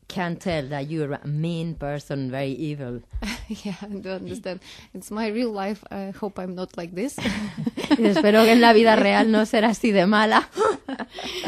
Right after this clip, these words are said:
Speaker 2: So, um, so I'm mo-, more quiet, but because it's, like, this part, and I try to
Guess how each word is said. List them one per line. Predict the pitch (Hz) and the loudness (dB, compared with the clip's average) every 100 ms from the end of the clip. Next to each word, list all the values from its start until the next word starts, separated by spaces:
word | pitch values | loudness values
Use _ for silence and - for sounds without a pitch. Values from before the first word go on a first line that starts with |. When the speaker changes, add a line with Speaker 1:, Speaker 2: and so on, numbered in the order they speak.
| 277 - | -8 -6
Speaker 2:
So, | 240 220 - - | -6 -8 -10 -8
um, | 233 208 202 196 190 - - | -6 -6 -8 -12 -14 -18 -14
so | 185 | -10
I'm | 180 185 | -10 -10
mo-, | 190 190 | -12 -12
more | 196 202 190 | -8 -8 -6
quiet, | 196 190 254 247 | -4 -2 -2 -4
but | - 190 - | -6 -8 -8
because | 196 208 208 | -8 -8 -8
it's, | 196 - | -12 -12
like, | 196 190 | -12 -10
this | 190 190 214 | -10 -8 -8
part, | - 196 196 269 - - | -8 -8 -6 -6 -8 -10
and | 196 196 | -8 -8
I | 190 | -8
try | - 214 220 | -6 -4 -4
to | 208 190 190 180 170 | -6 -6 -6 -6 -8